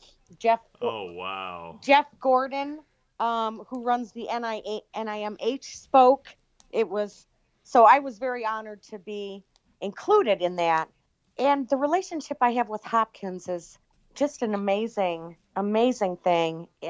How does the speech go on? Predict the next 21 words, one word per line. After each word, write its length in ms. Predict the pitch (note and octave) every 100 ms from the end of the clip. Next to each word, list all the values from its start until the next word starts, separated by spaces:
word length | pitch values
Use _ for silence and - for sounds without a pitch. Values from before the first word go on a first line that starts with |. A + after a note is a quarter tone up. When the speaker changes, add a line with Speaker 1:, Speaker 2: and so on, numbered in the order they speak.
| C3
Speaker 1:
Um, 320 | G3 G3 F3 F3
every 220 | A#3+ D4+
parent 480 | B3+ - A3+ F#3+ -
should 220 | - G3+
have 460 | F3+ F#3 F3 E3 E3 _ _ _ _ _ _
that 220 | G3 G3
kind 260 | - G3 F3
of 120 | D#3
chance, 840 | - - A#3 G3+ D3 - - - - _ _
Speaker 2:
Yeah. 260 | - G2 F#2+
Speaker 1:
right? 380 | E3+ E3 E3+ -
To 120 | G3
have 260 | F#3 A3 F3+
the 160 | G3 -
ear 560 | A#3 A#3 G#3 E3 G#2+ - _ _ _ _
and 260 | G3 F#3+ F#3
the 140 | E3+ -
heart 400 | A#3 A3+ F#3+ - - _ _ -
of 160 | F#3+ F3+
these 220 | F#3 -
doctors. 580 | G3+ G3 - F3+ E3+